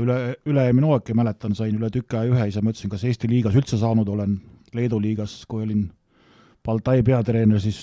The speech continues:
äh, korra Šauliais ikka tuli ära ka, aga tänu sellele saime ka võidu kätte. No eks inimesel erinevad ja stiil on erinev, et, äh, minu, minu filosoofia on see, et, et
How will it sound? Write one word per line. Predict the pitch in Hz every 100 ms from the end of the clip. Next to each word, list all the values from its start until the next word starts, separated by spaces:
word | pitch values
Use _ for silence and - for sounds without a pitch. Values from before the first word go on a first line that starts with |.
| -
äh, | 113 110
korra | 117 113 104
Šauliais | 120 117 131 117
ikka | 107 110
tuli | 117 127
ära | 123
ka, | 123 117
aga | 101
tänu | 107 104
sellele | 123 117 107
saime | 104 107
ka | 107
võidu | 123 127 101
kätte. | 101 - 98 - _ _ _ _ - - - - _ _ _ _ _ _ _ 160
No | 170
eks | 165 160 -
inimesel | 165 143 156 160
erinevad | 185 165 143 143 139
ja | 139
stiil | - 180
on | 143
erinev, | 131 127 117 117
et, | 113 _ 120
äh, | 120 120 123
minu, | 139 123 131 139 - - -
minu | 135 127
filosoofia | 123 120 - 131 123
on | 123
see, | 120 123
et, | -
et | 113